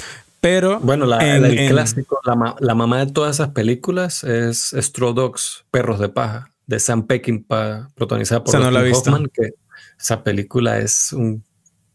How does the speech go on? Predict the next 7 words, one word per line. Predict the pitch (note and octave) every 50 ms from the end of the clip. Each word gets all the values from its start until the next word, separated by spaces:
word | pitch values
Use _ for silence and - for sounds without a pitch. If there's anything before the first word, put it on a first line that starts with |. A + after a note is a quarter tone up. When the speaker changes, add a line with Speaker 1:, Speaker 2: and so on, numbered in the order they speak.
| _ _ _ _ _ _ _ _ _ _ _ _ _
Speaker 2:
clásico | - C#3 C#3 B2+ B2+ - C3+ A#2 - -
entre | A2 G#2 - G#2+ G2+
clásicos. | - B2+ B2 A#2+ - B2 A#2 - C3 C3 C3+ - - _ _ _ _ _ _ _
Dustin | - A#2 - - B2 A2 -
Hoffman | - B2+ A#2 - - A#2+ A#2 A#2 A2
está | G#2+ - - - - A2 A2+ A#2 A#2 - _
y, | - - - C3+ C3+